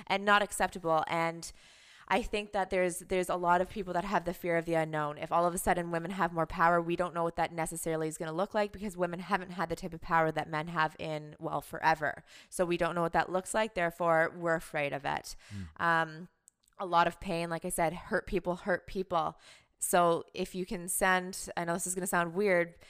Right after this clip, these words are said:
Speaker 1: have some form of love and compassion for the five-year-old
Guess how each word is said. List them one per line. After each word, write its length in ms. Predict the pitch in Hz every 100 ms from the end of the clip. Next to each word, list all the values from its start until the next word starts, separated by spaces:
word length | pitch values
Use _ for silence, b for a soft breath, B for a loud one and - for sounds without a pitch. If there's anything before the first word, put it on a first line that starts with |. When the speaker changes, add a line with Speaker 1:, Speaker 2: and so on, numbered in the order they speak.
| b b b b _ -
Speaker 1:
have 280 | 226 202 -
some 300 | - 196 202
form 220 | 214 180
of 200 | 180 170
love 180 | 170 170
and 120 | 185 185
compassion 680 | 214 - 190 170 - 185
for 520 | 190 - 170 170 165 - 165
the 120 | 175
five-year-old 840 | - - 170 170 170 160 156 156